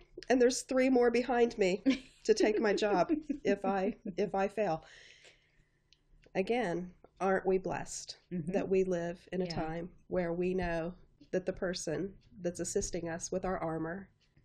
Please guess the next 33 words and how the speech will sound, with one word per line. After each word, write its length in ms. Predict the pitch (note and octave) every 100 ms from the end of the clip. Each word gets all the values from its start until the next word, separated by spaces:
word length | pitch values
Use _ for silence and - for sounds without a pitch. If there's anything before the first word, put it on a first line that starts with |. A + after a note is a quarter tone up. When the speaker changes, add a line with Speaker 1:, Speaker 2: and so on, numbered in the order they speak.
| _
Speaker 1:
is 160 | F3+ F3+
never 260 | E3 D#3 D3+
going 200 | D3 E3+
to 100 | E3+
fail 300 | - - -
us. 260 | - - -
Speaker 2:
Mm-mm. 640 | E3+ D3+ C#3+ E3+ D3 D3+ D3 - -
Speaker 1:
Ever. 300 | D#3 D3 - _ - - -
Speaker 2:
Nope. 220 | E3 E3+ - - -
Speaker 1:
Um, 380 | G3+ G3 F#3+ G3 - _ _ _ -
we're 120 | C#4+
gonna 180 | A4 A#4
go 180 | G#4
in 140 | D#4 -
order 600 | G#3 G#3+ A3 A3+ A3+ -
of 160 | G3+ G3+
the 80 | G#3
Scripture, 540 | - G#3 - A#3 G#3
but 120 | G3+
I 120 | G#3+ A3
just 260 | D#4 F4+
wanna 200 | D4+ B3+
say 340 | B3 G3 F#3 F#3
that 160 | F#3+
if 120 | F#3+ G#3+
you're 160 | B3+
new 280 | B3 A3 A3+
to 140 | - A#3
praying 380 | - G#3 G#3+
the 100 | A3
armor, 480 | F#3 G3 G3+ G3+ G#3 - - - - - - - - - - - - - - - - -
it's 200 | C4+ - G#4+
okay 420 | - G#3 F#3